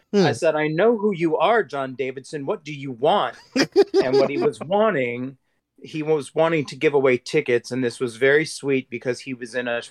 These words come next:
Speaker 2: play that had done terribly
Speaker 1: Uh-huh.
Speaker 2: with Morgan Fairchild, and the show had bombed and was closing very, very early, and it was the,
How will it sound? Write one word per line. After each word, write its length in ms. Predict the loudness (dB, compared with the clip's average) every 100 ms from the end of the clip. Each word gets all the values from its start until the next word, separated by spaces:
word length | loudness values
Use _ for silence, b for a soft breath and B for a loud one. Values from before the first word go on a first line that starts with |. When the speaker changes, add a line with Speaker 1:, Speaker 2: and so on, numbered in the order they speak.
| -6
Speaker 2:
play 280 | 2 4 4
that 180 | 2 -2
had 160 | -4 -4
done 240 | -4 -6
terribly 720 | -10 -6 -4 -4 -2 -4 -4 -12 _ -8
Speaker 1:
Uh-huh. 260 | -6 -4 -4
Speaker 2:
with 160 | -4
Morgan 440 | -2 0 0 -2 -4 0
Fairchild, 840 | 0 0 0 0 0 -4 -10 -16 _ _ _ _ _ _ _
and 360 | -4 -4 -4 -10 _ -12
the 340 | -2 0 0 -4
show 580 | -4 2 4 6 4 2
had 240 | -4 -6
bombed 600 | -6 -4 -4 -6 -8 -10
and 220 | -10 -10
was 140 | -10 -12
closing 500 | -2 0 0 -2 -4
very, 300 | 0 2 2
very 320 | 2 0 0
early, 560 | 0 0 0 -2 -4 -10 _ _ _ -8
and 160 | -6
it 120 | -4 -6
was 180 | -10 -8
the, 220 | -6 -6